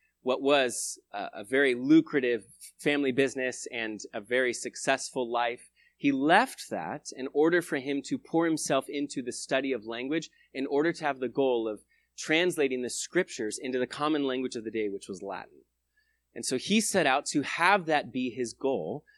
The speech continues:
for him to find a way, to make a way, to make sure it happened so that the church could have ready access to, uh, the message of the Bible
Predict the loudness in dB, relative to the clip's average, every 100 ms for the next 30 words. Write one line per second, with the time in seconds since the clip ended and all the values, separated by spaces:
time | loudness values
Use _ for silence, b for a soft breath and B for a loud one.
0 | b -4 0 2 2 4 4 4 2 2
1 | 2 4 4 2 0 -4 -2 -2 2 4
2 | 4 2 0 0 -2 -4 -4 0 0 0
3 | 0 0 0 -2 -2 -6 -6 2 4 4
4 | 4 -2 -4 -8 -4 -4 -4 -6 -2 -4
5 | b b b 0 4 6 6 4 2 -2
6 | -4 -4 -4 -8 -2 2 4 2 -2 -12
7 | _ _ _ -14 -6 2 2 2 -2 -2
8 | 0 0 4 2 2 -6 -8